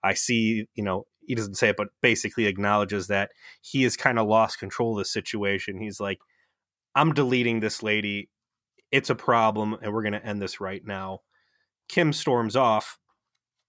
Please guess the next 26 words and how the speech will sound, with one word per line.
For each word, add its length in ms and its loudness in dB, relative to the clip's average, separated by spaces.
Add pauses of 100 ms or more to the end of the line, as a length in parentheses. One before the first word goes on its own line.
(480)
and, 380 2
uh, 200 2
Tuvok 420 0
gets 160 -6
back 280 2
to 60 -2
his 140 -4
quarters, 640 0
and 120 -2
he 120 2
sees 260 -2
something 300 0
that 140 -2
he 140 -4
should 260 2
not 240 2
see, 380 -2 (300)
and 140 0
it 80 -2
is 140 0
this 160 -4
holodeck 440 2
character 680 -2 (480)
in 180 4
his 180 0
quarters, 560 0